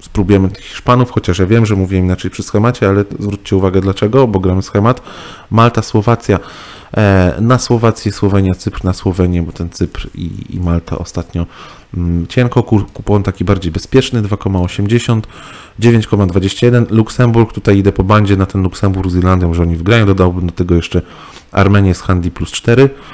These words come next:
i Chorwacja, Rosja ponad dwa i pół, więc też ryzykowny kupon, kurs prawie dziewięć dwadzieścia jeden. E, tutaj mamy kolejny kupon, mm, taki w miarę też uważam, że sensowny.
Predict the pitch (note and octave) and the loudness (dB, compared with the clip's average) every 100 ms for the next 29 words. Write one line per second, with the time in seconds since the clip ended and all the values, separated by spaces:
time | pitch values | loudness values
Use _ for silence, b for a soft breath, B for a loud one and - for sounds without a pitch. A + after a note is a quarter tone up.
0 | B B - A2+ - G2+ G2 F#2+ - F2+ | B B -6 -2 2 2 2 2 2 2
1 | F2 - F2 F2+ F2 - - E2+ F2+ E2+ | 2 -2 -2 0 0 -2 -8 -2 0 0
2 | - G#2 F#2 F2 - A2 - G2 F#2+ F#2+ | 0 0 0 -2 0 0 0 0 0 -2
3 | G2 F#2+ F2+ - F2+ F2 F#2+ F2+ - - | -2 -2 -4 -2 -2 0 -2 -4 -8 -18
4 | - - F2+ F2+ F2 B B B B B | -10 0 2 2 0 B B B B B
5 | F#2 G2 F#2+ F2 F#2+ F2+ F2+ F2+ - F#2 | 0 2 2 -2 -6 -2 -2 -2 -2 -4
6 | B B B B - F#2 G#2+ G2+ D#2+ B | B B B B -6 2 4 4 2 B
7 | B B - F2+ F2 F2+ F2+ F#2 A2 A2+ | B B -6 0 2 4 2 2 0 2
8 | G#2 G2+ G#2+ G2+ G2 - - G#2+ F#2+ A#1+ | 2 2 4 4 2 -2 0 2 2 0
9 | F#2+ F#2+ F#2+ F#2 F2+ F2+ - G3+ - A2+ | -2 0 2 0 -2 -6 0 0 0 -2
10 | A2 A2 G2 F#2+ - F#2+ F#2 F2+ F2 F2 | 2 2 2 0 -4 -2 0 0 -2 -4
11 | - F2 A#2+ A2+ G#2+ | -4 0 0 2 0